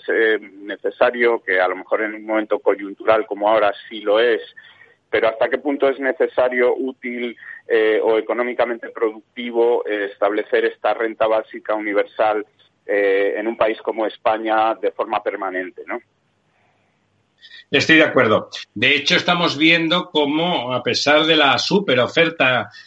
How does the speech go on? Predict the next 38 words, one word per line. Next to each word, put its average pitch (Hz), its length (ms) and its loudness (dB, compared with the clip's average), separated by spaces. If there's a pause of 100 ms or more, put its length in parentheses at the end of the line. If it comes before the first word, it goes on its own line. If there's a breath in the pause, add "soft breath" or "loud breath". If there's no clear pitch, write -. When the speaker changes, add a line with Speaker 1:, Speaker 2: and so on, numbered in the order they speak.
(180 loud breath)
Speaker 2:
que 135 220 6
han 135 200 4
hecho 135 600 4
a 117 220 4
los, 120 420 -2
eh, 107 340 0
empleados 120 760 2
en 120 180 -4
paro 120 520 4
del 120 280 0
campo, 135 560 2 (320 loud breath)
a 104 80 -2
los 104 180 0
que 110 100 0
perciben 120 520 2
el 117 180 0
per, 180 280 4
que 131 80 0
es 104 100 -2
decir, 107 220 -4
que 127 100 0
pueden 120 260 0
incorporarse 120 800 2
a 117 80 6
trabajar 113 560 0
en 113 160 0
las 107 300 2
necesidades 104 1040 2
urgentes 165 520 -2
y 107 60 -4
perentorias 104 560 2
de 101 100 0
recogida 104 560 0 (360 loud breath)
de 123 140 4
las 117 240 2
cosechas 123 800 2 (320 loud breath)
de 120 220 2
fruta 127 760 4